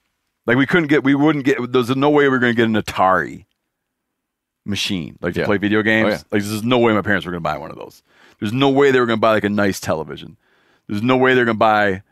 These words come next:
Speaker 1: Levi's and Reeboks and whatnot. And I remember one time we went down to M C Sporting Goods, and they had a pair of mismatched Nikes in a box for, like, no money.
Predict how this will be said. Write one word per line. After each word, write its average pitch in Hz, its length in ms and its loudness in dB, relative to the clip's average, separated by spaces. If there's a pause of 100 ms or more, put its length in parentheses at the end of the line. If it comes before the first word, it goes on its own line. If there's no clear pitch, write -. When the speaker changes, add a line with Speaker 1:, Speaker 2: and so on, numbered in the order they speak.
(120)
Speaker 1:
Levi's 98 540 0
and 90 100 -10
Reeboks 87 480 -4
and 85 80 -12
whatnot. 65 360 -12 (800)
And 117 100 2
I 120 40 4
remember 151 200 2
one 151 100 2
time 147 140 4
we 127 80 0
went 113 160 -2
down 110 140 2
to 101 120 -4
M 131 140 0
C 147 160 -6
Sporting 117 480 -2
Goods, 67 420 -10 (480)
and 110 120 0
they 120 160 4
had 135 380 2
a 104 140 2
pair 120 300 2
of 92 180 -2
mismatched 139 1080 -2 (120)
Nikes 110 600 -2 (1000)
in 117 100 0
a 110 40 0
box - 680 0 (260)
for, 123 160 -2
like, 107 240 0
no 127 280 2
money. 98 420 -2